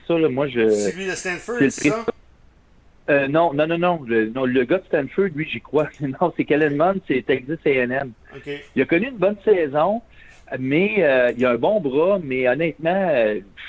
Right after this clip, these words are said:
Speaker 1: lui, c'est tout ce qu'il complète comme passe, c'est, lui, c'est vraiment du dink and dunk, là. Il lance dans les zones courtes, dans les, presque rien dans les zones intermédiaires. Je peux, il complète à peu près trente pour cent de ses passes dans les zones, euh, profondes. Il, il garde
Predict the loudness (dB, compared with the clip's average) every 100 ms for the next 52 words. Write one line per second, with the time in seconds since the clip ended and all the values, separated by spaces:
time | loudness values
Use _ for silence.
0 | -18 -18 -14 -8 -4 -6 -2 -4 -2 -8
1 | -8 -10 -4 2 2 2 2 2 0 -2
2 | -2 0 0 0 -2 -4 -4 -4 -6 -8
3 | -16 _ -8 -4 0 2 0 -2 -4 -2
4 | -2 -4 0 -2 -2 -6 -2 -2 -2 -2
5 | -2 -2 -2 -4 -6 0 0 0 _ -20
6 | -20 -20 -20 _ -2 0 2 2 2 0
7 | 0 -2 0 -2 -2 -2 0 0 0 0
8 | 0 -2 -2 -2 -2 2 2 2 -2 -6
9 | -6 -2 -2 0 0 0 0 -2 -4 -4
10 | -4 -4 -8 -4 -2 -2 -2 0 2 0
11 | 0 -4 -2 -2 -4 -4 -6 -2 0 2
12 | 0 0 -4 -10 -14 -20 -20 -8 -4 2
13 | 2